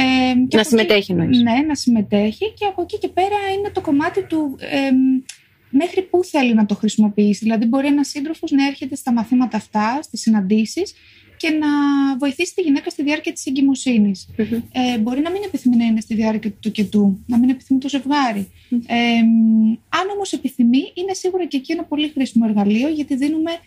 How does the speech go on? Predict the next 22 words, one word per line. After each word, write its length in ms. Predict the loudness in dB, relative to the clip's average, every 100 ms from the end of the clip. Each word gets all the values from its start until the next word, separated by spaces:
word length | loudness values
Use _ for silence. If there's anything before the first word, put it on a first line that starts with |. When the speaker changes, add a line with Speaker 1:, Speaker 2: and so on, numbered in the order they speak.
| _ _ _
Speaker 1:
πολλές 360 | 0 0 -2
πρακτικές 640 | -2 -6 -6 -4 -2 -2 -4
ιδέες 380 | 0 0 0
για 120 | 0 -2
τον 120 | -4
σύντροφο. 680 | 0 0 2 0 -2 -6 -6 -20 _ _ _
Ε, 280 | 0 4 4 6 4 2 -4 -10 -20 -20 _ -16
νομίζω 600 | 0 2 4 2 2 0 0
όλες 300 | 0 0 2
οι 60 |
μερές 220 | 2 2
παρατηρούμε 520 | -2 -4 -2 0 2 0
πόσο 380 | -2 -6 -4
ο 40 | -4
σύντροφος, 640 | -4 -4 -4 -2 -4 -4
αν 180 | -2 0
δεν 180 | 2 2
έχει 260 | 0 -6 -4
κάτι 260 | -4 2
να 100 | 0
κάνει 240 | 2 0 0
πρακτικά 500 | -2 -4 -6 -2